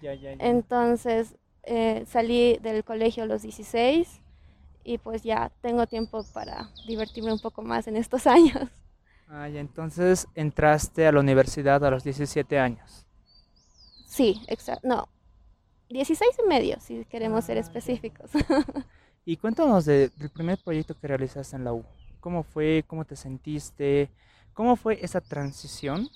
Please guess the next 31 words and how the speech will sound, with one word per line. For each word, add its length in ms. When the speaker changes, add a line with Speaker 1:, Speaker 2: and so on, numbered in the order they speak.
Speaker 1:
ya, 280
de 500
colegio 640
a 40
universidad? 580
Porque 220
hay 40
muchas 240
personas, 460
muchos 280
jóvenes, 580
que 300
es 240
bachilleres, 540
que 100
recién 200
han 60
salido 240
de 60
colegio, 400
que 140
les 180
cuesta, 440
o 20
sea, 140
no 240
se 120
adaptan 420
mucho 280
al 100
ambiente, 880